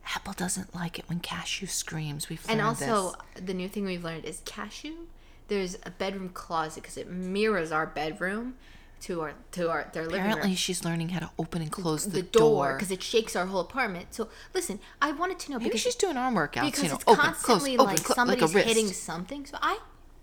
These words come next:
Speaker 2: I was nosy, and I wanted to know, "What the hell are you doing? That sounds like you're walking the wall." So I put my ear on the wall, and I could tell someone's slamming and closing the door shut.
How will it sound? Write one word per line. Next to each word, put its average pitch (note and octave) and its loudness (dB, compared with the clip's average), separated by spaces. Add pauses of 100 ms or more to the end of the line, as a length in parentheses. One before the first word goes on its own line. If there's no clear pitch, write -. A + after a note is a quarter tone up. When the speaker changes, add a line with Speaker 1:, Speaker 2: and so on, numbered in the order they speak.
(140)
Speaker 2:
I F3 4
was B3 -6
nosy, F3 -4
and E3+ -2
I G#3+ -2
wanted E4 -4
to G4 -8
know, F#4 -2
"What - -8
the - -2
hell G4+ 0
are F#4 0
you E4+ 0
doing? A3+ 0
That F#3 -2
sounds B3 -2
like A3+ -2
you're G3 -2
walking G#3 -2
the G3 -2
wall." F3+ -4 (240)
So C4+ -8
I B3+ -6
put C4 -8
my B3+ -4
ear C4 -6
on C#4 -2
the A3+ -2
wall, G3 0
and F3 -4
I E3+ -6
could F#3+ -10
tell A3+ -8 (220)
someone's C4+ -4
slamming G#3+ -2
and F3+ -6
closing F3 -6
the D#3+ -6
door E3 -2
shut. B3+ -4